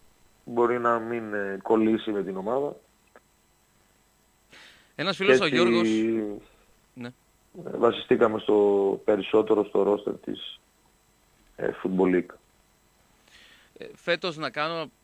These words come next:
Speaker 2: αντίστοιχη ερώτηση, αν και χωρίς αδειοδότηση, νομίζω ότι είναι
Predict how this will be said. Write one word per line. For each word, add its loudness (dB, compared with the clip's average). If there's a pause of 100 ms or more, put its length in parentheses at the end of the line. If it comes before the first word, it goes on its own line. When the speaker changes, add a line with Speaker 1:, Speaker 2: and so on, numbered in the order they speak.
(220)
Speaker 2:
αντίστοιχη -10
ερώτηση, -8
αν -6
και -12
χωρίς -14
αδειοδότηση, -12
νομίζω -16
ότι -20
είναι -18